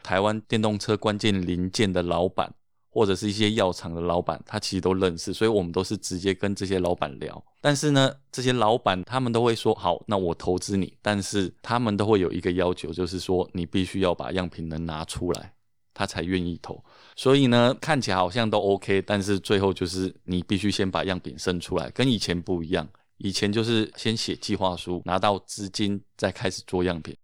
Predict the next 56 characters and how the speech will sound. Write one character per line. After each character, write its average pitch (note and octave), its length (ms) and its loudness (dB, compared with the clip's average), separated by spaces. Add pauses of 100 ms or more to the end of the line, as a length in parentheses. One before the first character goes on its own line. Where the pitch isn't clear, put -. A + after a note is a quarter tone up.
(120)
所 D3+ 160 4
以 D3+ 180 0
在 C#3+ 180 2
现 C3+ 380 2
在 B2 560 4
创 C3+ 240 0
业 A#2+ 140 4
的 G2+ 100 4
时 - 140 2
候， A2+ 40 6
我 G2 160 4
觉 F#2+ 200 0
得 F#2+ 200 4
思 - 400 0
维 G2+ 160 4
会 G2+ 140 2
跟 G2+ 500 2 (140)
大 A#2 160 0
概 A2 140 2
十 - 200 -6
几、 G2+ 200 0
二 G2+ 100 4
十 G2 140 -4
年 F2+ 160 -2
前 E2+ 120 -6
会 G2 120 2
有 F2+ 100 4
点 E2+ 180 -6
不 - 120 -8
太 - 180 -4
一 D#2 200 -6
样。 E2 160 -6 (400)
我 G2 100 -2
觉 G#2+ 100 4
得 G#2+ 60 -4
比 G#2 80 -12
较 A2+ 160 2
重 A2+ 200 -4
要 G#2+ 140 4
的 F#2 100 2
是 G2 420 -4
要 G#2+ 160 0
做 G#2+ 220 0
出 G2+ 200 -4
样 G2+ 280 -2
品， - 160 -16 (140)
而 F2 100 -4
不 F#2+ 140 -4
是 G2 140 0
写 F2 200 -2
出 - 160 -4
一 F2+ 60 0
个 F2 100 -2
计 F2 220 -4
划 D#2+ 220 -2
书。 - 280 -14